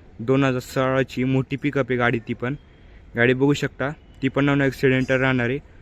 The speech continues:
फुल कंडिशनमध्ये. गाडीची किंमत सांगते फक्त आपण सहा लाख तीस हजार रुपये. आणि त्यात पण तुम्ही आलं इथं सांगा YouTubeवरनं आलो श्री गणेश मोटर्सच्या, तुम्हाला जागेवर दहा हजार,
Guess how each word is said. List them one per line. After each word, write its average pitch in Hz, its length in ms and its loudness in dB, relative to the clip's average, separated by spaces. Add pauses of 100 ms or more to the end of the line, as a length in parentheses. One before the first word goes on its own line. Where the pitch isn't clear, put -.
(220)
फुल 147 180 0
कंडिशनमध्ये. 139 720 0 (720)
गाडीची 131 380 0
किंमत 143 380 -2
सांगते 139 240 -2
फक्त - 320 -10
आपण 135 300 -4
सहा 143 260 0
लाख 131 140 -2 (160)
तीस 151 200 -4
हजार 131 160 0
रुपये. 117 300 -4 (760)
आणि 101 180 -6
त्यात 135 140 2 (120)
पण 143 300 0 (180)
तुम्ही 135 260 0 (320)
आलं 135 200 -2
इथं 127 260 -2
सांगा 135 280 -2
YouTubeवरनं 131 560 2
आलो 123 200 2
श्री 127 200 -4
गणेश 123 260 -4
मोटर्सच्या, 120 460 -4 (440)
तुम्हाला 123 220 0
जागेवर 139 380 2
दहा 131 180 2
हजार, 127 300 -2